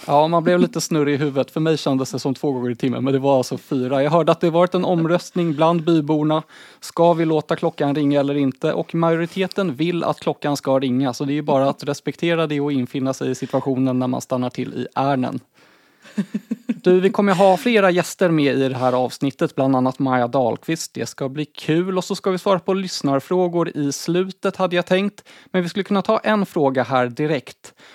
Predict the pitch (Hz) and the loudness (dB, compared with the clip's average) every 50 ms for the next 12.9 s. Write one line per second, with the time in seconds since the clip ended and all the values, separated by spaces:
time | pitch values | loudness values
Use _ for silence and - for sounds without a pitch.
0 | - - - - 170 165 170 165 160 - - 190 175 160 143 143 165 180 180 165 | -20 -10 -2 0 2 2 2 0 -2 0 2 4 6 6 4 4 2 0 0 -2
1 | 165 - 185 160 139 131 123 131 123 123 123 135 - _ _ _ - - 202 175 | -2 0 2 2 2 4 4 4 4 4 2 0 -4 _ _ _ -2 0 0 0
2 | 156 214 214 - - - 208 190 185 180 170 - - 233 196 156 135 143 165 190 | 0 -2 -4 -6 -6 -2 0 0 0 0 -2 -4 -2 -2 0 2 2 2 2 2
3 | 202 208 202 185 185 175 170 160 160 - - 156 147 - - 170 165 - - - | 2 0 0 2 2 2 2 2 0 -2 -4 -6 -6 -4 -2 -2 -2 -2 -4 -4
4 | - 143 131 135 135 - 147 135 - - 180 135 127 127 120 - 131 131 127 127 | -4 -2 -2 -2 -4 -4 -6 -6 -4 -4 -4 -4 -4 -6 -6 -4 -4 -2 -2 -2
5 | - - 143 - 202 214 - _ _ - 85 - _ - - - _ _ - - | -4 -6 -6 -4 -4 -4 -6 _ _ -6 -6 -6 _ -12 -20 -20 _ _ -20 -20
6 | - _ _ _ _ _ _ - 170 147 131 - 190 190 196 160 131 175 185 190 | -20 _ _ _ _ _ _ 0 0 0 0 0 2 2 2 2 2 2 2 2
7 | 185 156 151 156 147 139 143 143 - - 135 135 - - 143 131 - - 165 165 | 2 2 2 0 0 2 0 -2 -2 -4 -6 -6 -4 -4 -4 -4 -2 -2 -2 0
8 | 165 127 110 107 - - - - - - 135 131 131 131 127 127 127 131 - - | 0 0 0 -2 -6 -10 -18 -10 -4 0 0 2 2 2 0 0 -2 -6 -6 -10
9 | - - 143 143 143 139 139 135 131 131 139 147 156 180 185 180 - - 190 175 | -6 -2 0 0 2 2 2 2 2 0 0 -2 -2 -2 -2 -4 -4 -2 -2 -2
10 | - 180 185 185 175 160 156 156 143 - - 165 147 143 147 156 156 - - 151 | 0 0 0 0 0 0 0 -2 -2 -2 -2 -2 0 0 0 -2 -4 -4 -4 -4
11 | - - 175 175 180 185 180 196 202 202 190 - - - - - - 147 147 147 | -2 0 -2 0 0 0 0 0 0 0 -2 -6 -10 -20 -20 -10 -4 -2 -2 -2
12 | 143 - - - 143 135 - - 151 143 135 139 147 147 139 131 131 135 | -2 -4 -4 -6 -6 -4 -2 -2 0 2 2 2 2 2 2 0 -2 -4